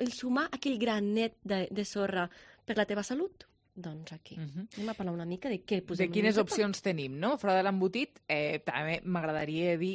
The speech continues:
Speaker 2: a veure si és veritat o no, que no és
Speaker 1: Mm.
Speaker 2: el mateix si, per exemple, parlem d'una llonganissa de pagès que comprem, eh, al supermercat, marca X
Speaker 1: Exactament.
Speaker 2: processada, que la que fan a la carnisseria, que saps que portarà,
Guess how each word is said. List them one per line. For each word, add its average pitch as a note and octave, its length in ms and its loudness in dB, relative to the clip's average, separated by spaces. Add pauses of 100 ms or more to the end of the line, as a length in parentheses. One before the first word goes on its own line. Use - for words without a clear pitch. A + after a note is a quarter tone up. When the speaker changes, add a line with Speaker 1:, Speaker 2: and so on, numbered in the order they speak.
Speaker 2:
a C#3+ 80 0
veure D3+ 100 0
si D3+ 320 -2
és D#3 140 0
veritat E3 320 -2
o - 20 0
no, E3+ 220 2
que F3 160 0
no D#3+ 140 0
és D#3+ 40 -2
Speaker 1:
Mm. E3+ 60 2
Speaker 2:
el E3 80 0
mateix E3+ 580 2
si, - 200 -6
per D3 100 -4
exemple, C#3+ 400 -4
parlem D3+ 420 -4
d'una D#3+ 300 -2
llonganissa E3 720 0
de E3 240 2
pagès E3+ 500 0
que E3 160 -6
comprem, E3 600 0 (320)
eh, - 160 -12 (100)
al - 200 -6
supermercat, D#3+ 580 0
marca F3+ 240 4
X E3+ 80 6
Speaker 1:
Exactament. G#3 140 2
Speaker 2:
processada, G3+ 560 4 (260)
que E3+ 140 -4
la E3 100 0
que E3 100 -4
fan E3+ 160 -4
a F3 60 0
la F3 80 4
carnisseria, F#3 600 0
que F3 120 -4
saps F#3 300 0
que F3 120 -2
portarà, F#3+ 540 6